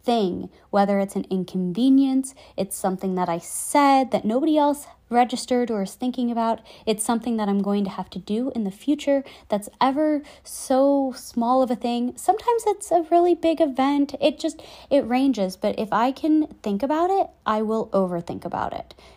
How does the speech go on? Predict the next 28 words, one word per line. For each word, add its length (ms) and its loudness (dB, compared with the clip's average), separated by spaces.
to 100 -2
the 100 0
point 480 0
where 400 2
it's 220 -2
all 600 4
that 380 6
my 200 0
mind 520 0
is 400 -4
fixated 640 -2
on. 340 -8
And 540 2
that's 320 -2
something 300 -4
that 120 0
I've 200 0
really 240 0
had 180 -2
to 60 -8
work 340 -6
to 480 0
overcome. 840 -2
It 180 2
can 200 0
prevent 560 -2
you 160 -2
from 380 -2